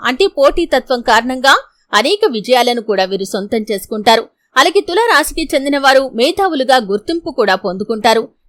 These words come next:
జీవితంలో అత్యున్నత శిఖరాలను అధిరోహిస్తారు. అయితే మే ఎనిమిదవ తేదీన మృగశిర అమావాస్య రాబోతుంది. ఈ అమావాస్య తర్వాత గ్రహస్థితిలో కూడా అనేక రకాల మార్పులు జరగబోతున్నాయి. ఆ మార్పులు తుల రాశి వారికి అనుకూలంగా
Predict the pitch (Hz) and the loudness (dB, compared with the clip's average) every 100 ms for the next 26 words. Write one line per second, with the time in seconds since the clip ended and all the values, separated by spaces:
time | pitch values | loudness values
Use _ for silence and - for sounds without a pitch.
0 | - 254 359 403 311 277 269 - 339 359 | -6 -2 -2 -2 0 4 2 2 -2 -2
1 | 349 302 - 214 233 214 214 220 190 185 | -2 -4 -4 -2 2 0 0 -6 -8 -6
2 | 214 220 202 - 226 - _ _ - 302 | -4 -2 -4 0 0 0 _ _ -2 0
3 | 381 302 277 392 220 285 359 330 330 294 | 2 0 2 2 2 0 -2 -2 -2 -2
4 | 285 302 277 269 214 247 359 - 339 294 | -2 0 2 0 0 0 0 0 2 2
5 | 294 196 220 254 254 - 254 220 220 247 | 2 -2 -2 0 0 2 4 4 2 -2
6 | 269 349 554 - - - 330 254 370 415 | 0 2 0 -2 -12 0 2 4 2 2
7 | 403 381 349 277 285 285 262 202 220 294 | 0 -2 0 0 2 0 -2 0 0 0
8 | - 254 330 302 302 269 269 - 226 349 | -2 -4 0 0 2 2 2 0 -2 -2
9 | 403 339 285 247 214 175 208 233 214 190 | 0 -2 2 2 2 0 -4 -4 -6 -4
10 | 185 196 208 202 226 220 - _ _ - | -4 -4 -8 -6 -2 -2 -4 _ _ 2
11 | 220 202 240 - 311 339 - 302 415 349 | 2 4 2 2 0 -2 0 0 2 2
12 | 302 294 294 269 349 508 _ _ 233 247 | -2 2 2 2 0 0 _ _ 0 2
13 | 339 415 359 277 | 4 2 4 0